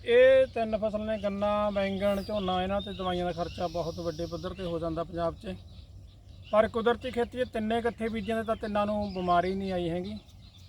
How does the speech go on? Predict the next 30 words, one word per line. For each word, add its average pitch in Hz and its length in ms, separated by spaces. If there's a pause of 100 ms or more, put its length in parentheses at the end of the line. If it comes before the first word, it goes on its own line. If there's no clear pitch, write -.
(140)
ਗੰਨੇ 180 240
ਨੂੰ 190 120
ਵੀ 190 80
ਨਹੀਂ 196 140
ਆਈ, 190 140
ਬੈਂਗਣਾਂ 185 360
ਨੂੰ 190 100
ਚਲੋ 185 160
ਰੁੱਤ 180 200
ਬਦਲ 185 300
ਚੁੱਕੀ 190 320
ਆ। 190 140 (600)
ਸੋ 254 140
ਜਦੋਂ 277 220
ਬਿਮਾਰੀਆਂ 214 500
ਆਉਣ 233 140
'ਤੇ 240 140
ਹਟ 226 180
ਗਈਆਂ, 226 160
ਨਦੀਨਾਂ 214 340
ਦਾ 214 100
ਡਰ 180 220
ਚਲੇ 196 300
ਗਿਆ, 196 260 (1120)
ਜਿਹੜਾ 214 360
ਪੈਦਾ 214 360
ਹੋ 202 160
ਗਿਆ 214 180
ਉਹ 226 120
ਆਪਣਾ 202 480